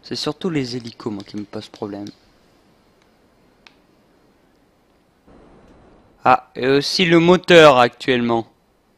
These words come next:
C'est aussi un large problème. Enfin, je sais pas, parce que là, je le vois s'éteindre.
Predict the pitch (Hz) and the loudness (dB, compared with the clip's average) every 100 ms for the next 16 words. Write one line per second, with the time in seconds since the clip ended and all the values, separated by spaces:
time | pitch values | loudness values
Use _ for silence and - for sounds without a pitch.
0 | _ _ _ _ _ _ _ _ _ _ | _ _ _ _ _ _ _ _ _ _
1 | - 117 - 131 113 101 135 175 180 160 | -16 -12 -10 -8 -8 -4 -2 -2 -4 -10
2 | 160 - - 123 113 107 107 113 _ _ | -12 -12 -12 -10 -8 -10 -12 -18 _ _
3 | _ _ _ _ _ _ _ _ - 127 | _ _ _ _ _ _ _ _ -8 -4
4 | - 139 123 143 160 147 - 131 131 151 | -2 -4 0 2 2 0 -4 -2 2 0
5 | 131 131 127 135 - 139 - 151 156 123 | 0 -2 -2 -2 -4 -4 0 0 0 -6